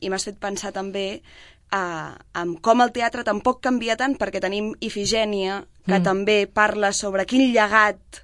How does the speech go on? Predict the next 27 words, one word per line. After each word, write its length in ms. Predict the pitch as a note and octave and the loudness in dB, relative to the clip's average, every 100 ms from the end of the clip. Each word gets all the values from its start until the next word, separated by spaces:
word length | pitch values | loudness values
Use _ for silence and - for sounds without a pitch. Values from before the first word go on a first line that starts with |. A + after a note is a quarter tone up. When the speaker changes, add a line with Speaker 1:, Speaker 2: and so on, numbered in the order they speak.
| - - - | -20 -20 -2
Speaker 2:
Sí. 260 | G#3+ F3+ | 2 2
Speaker 1:
de 140 | F#3+ G#3+ | 4 4
violència 640 | G#3 G3+ G#3 A3 G#3 A3 | 4 6 8 6 2 0
i 60 | G3+ | 0
en 100 | G3 | 2
un 120 | G3+ | 0
context 440 | F3+ - G#3+ G#3 - | -2 -2 -2 -4 -2
tan 200 | G#3 G#3 | -2 0
violent 440 | G#3 G3 G3+ G3+ | -2 0 -2 -2
deixen 280 | G3+ G#3 G#3 | 0 0 0
els 200 | F#3+ F#3 | -2 -4
pares 320 | - F#3+ G3 F#3+ | -2 -2 -2 -4
als 160 | F3+ | -6
fills. 460 | - G#3 A3 - - - | -6 -8 -8 -10 -6 -2
Speaker 2:
Mhm. 160 | G3+ - | -2 0
Speaker 1:
Aquí 240 | F#3+ A#3 A#3 | 0 0 2
també, 560 | G#3+ G#3 G3+ G#3 G#3 - - | 2 2 2 0 -2 -8 -8
Speaker 2:
Mm. 220 | F3 F3+ - _ _ _ - | -6 -6 -10 _ _ _ 2
Speaker 1:
eh, 840 | A3 F#3+ F#3+ F#3 F#3 F3+ F3 F3 | 4 4 2 2 2 2 2 2
llegat, 520 | F#3 F#3 F3+ A3+ A3+ - | 4 2 6 4 4 -2
també 300 | G3+ G3+ G#3+ | -4 2 2
hi 60 | G#3+ | 6
ha 80 | A3+ | 4
un 140 | A#3+ | 4
cert 300 | A#3 C4 B3 | 0 2 2
llegat 240 | B3+ G#3 G3 | 4 6 6
Speaker 2:
També, 440 | A3 F#3+ F#3 F3+ | 8 8 8 6